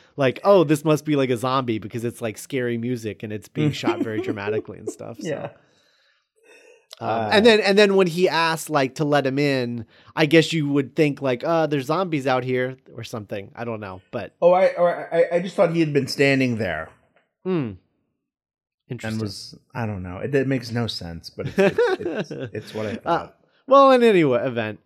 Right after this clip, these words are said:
Speaker 1: uh, I, I really like, I like the joke of him trying
Speaker 2: Oh,
Speaker 1: to
Speaker 2: it's
Speaker 1: get
Speaker 2: great.
Speaker 1: up there and it
Speaker 2: Yeah.
Speaker 1: just doesn't, it doesn't work. And I like it.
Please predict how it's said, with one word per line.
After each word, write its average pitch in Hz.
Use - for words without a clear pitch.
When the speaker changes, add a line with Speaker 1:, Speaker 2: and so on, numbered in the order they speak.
Speaker 1:
uh, 120
I, 127
I 175
really 175
like, 143
I 147
like 135
the 131
joke 104
of 101
him 104
trying -
Speaker 2:
Oh, 214
Speaker 1:
to 185
Speaker 2:
it's 113
Speaker 1:
get -
Speaker 2:
great. 117
Speaker 1:
up 127
there 110
and 104
it 101
Speaker 2:
Yeah. 95
Speaker 1:
just 110
doesn't, 101
it 139
doesn't 123
work. 78
And 175
I 175
like 175
it. 170